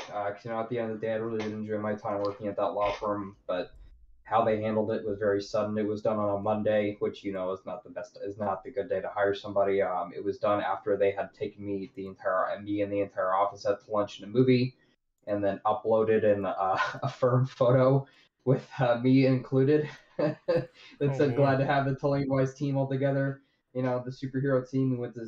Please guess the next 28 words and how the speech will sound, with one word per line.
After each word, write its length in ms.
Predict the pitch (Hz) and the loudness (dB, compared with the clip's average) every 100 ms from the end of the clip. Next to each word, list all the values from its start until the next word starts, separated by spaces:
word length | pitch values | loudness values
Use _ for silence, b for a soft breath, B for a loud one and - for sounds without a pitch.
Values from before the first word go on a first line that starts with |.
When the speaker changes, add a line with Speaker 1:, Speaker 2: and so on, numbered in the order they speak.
| - | -12
Speaker 1:
we 100 | 123 | -8
went 200 | 123 113 | -6 -6
to 60 | - | -8
see, 300 | - 117 113 | -8 -4 -2
uh, 120 | 110 | -2
Shang-Chi 400 | 107 120 113 - 120 | -2 -8 -8 -8 -8
and 100 | 110 | -8
the 40 | |
Ten 240 | - 113 | -6 -6
Rings, 320 | 107 110 120 127 | -4 -6 -8 -10
which 140 | 107 | -8
I 80 | 98 | -8
personally 380 | - 101 - 95 | -4 -6 -6 -8
thought 200 | 98 98 | -6 -8
was 180 | - - | -10 -16
fantastic. 580 | 92 92 98 - - 147 | -12 -8 -4 -2 -2 0
I 40 | 120 | 0
was 140 | 101 | 0
really 160 | 101 95 | -4 -8
surprised 360 | - 95 92 - | -8 -6 -6 -6
by 100 | 101 | -6
how 160 | 95 92 | -6 -6
good 120 | 101 | -8
it 80 | - | -2
was, 220 | 101 101 | -2 -2
to 40 | - | -4
be 100 | 98 | -4
honest. 400 | 104 123 - | -2 -2 -6